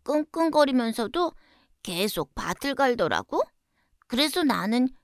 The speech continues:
그 녀석의 쟁기를 부숴놓았지. 그랬더니 그 녀석은 집에 가서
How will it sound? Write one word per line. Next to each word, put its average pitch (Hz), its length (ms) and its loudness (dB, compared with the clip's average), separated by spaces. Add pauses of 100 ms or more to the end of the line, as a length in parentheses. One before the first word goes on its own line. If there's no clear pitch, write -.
(120)
그 240 140 -2
녀석의 226 440 2
쟁기를 208 520 -4
부숴놓았지. 233 880 -2 (720)
그랬더니 262 880 -2 (300)
그 - 160 -8
녀석은 208 520 -4
집에 220 300 0
가서 - 340 -10